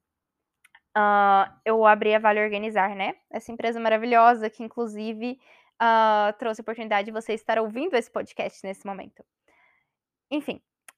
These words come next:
ah, eu tinha medo das pessoas me verem descansando. Sério. Se a minha mãe entrasse no quarto no momento que eu tava deitada na minha cama, sei lá, eu podia ter gravado a manhã inteira e deitei cinco minutos.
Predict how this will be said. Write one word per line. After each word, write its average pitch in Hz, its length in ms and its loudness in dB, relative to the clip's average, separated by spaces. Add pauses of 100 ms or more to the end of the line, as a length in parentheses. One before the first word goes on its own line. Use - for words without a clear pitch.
ah, 226 640 2 (320)
eu 269 160 2
tinha 330 280 -6
medo 269 200 -6
das 277 160 -4
pessoas 220 580 -4
me 233 120 -8
verem 214 220 -6
descansando. 196 640 -12 (300)
Sério. 180 500 -4 (1080)
Se 247 640 -6
a 233 60 2
minha 247 160 -6
mãe 254 260 -4
entrasse 262 440 -2
no 262 100 -10
quarto 214 460 0
no 220 60 -10
momento 214 340 -8
que - 60 -12
eu 214 40 -12
tava 208 200 -8
deitada 208 420 -6
na 214 80 -10
minha 214 180 -10
cama, 202 320 -10
sei 254 180 -10
lá, 233 180 2
eu 190 60 -4
podia 214 220 -10
ter 226 240 -12 (180)
gravado 220 500 -2
a 226 40 -8
manhã 214 220 -10
inteira 214 500 -8
e 220 80 -8
deitei 208 340 -8
cinco - 320 -16
minutos. 220 480 -12